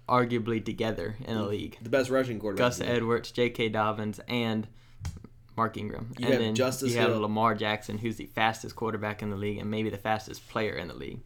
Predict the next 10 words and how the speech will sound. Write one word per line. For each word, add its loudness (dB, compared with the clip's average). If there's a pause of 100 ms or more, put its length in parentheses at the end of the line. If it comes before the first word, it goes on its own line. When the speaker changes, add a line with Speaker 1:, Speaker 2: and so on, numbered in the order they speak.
(120)
Speaker 2:
Right. -4 (240)
No. -2 (1040)
Speaker 1:
He -6
can, -4
he -10
Speaker 2:
Ty-, 0
Speaker 1:
can. -12
Speaker 2:
over 8
Tyreek. 2 (240)
Speaker 1:
Well, 2